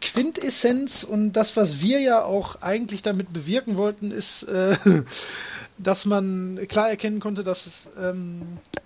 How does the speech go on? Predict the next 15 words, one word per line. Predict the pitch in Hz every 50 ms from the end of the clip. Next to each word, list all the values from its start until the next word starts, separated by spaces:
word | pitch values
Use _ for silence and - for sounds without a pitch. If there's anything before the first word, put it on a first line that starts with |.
| _ _ _ _ _ _ _
es | - - -
bei | - 190 180
dem | 170 185 185
Spiel | - - - 190 185 180 160
sehr | 151 180 190
stark | 185 - 202 175 156
auf | 156 -
Teamwork | - 175 165 147 143 143 135 -
ankommt. | 135 - - - 156 175
Also | - 185 175 180 180
ein | 185 185 185
eingespieltes | - 202 214 226 226 214 - 233 233 196 214 208 -
Team | - - 220 240 240 247 254 247 240 - _ _ _ _ - - - - - _ _ _ _ _
ist, | - 214 196 - - - -
äh, | - - 190 185 185 185 185 185 180 185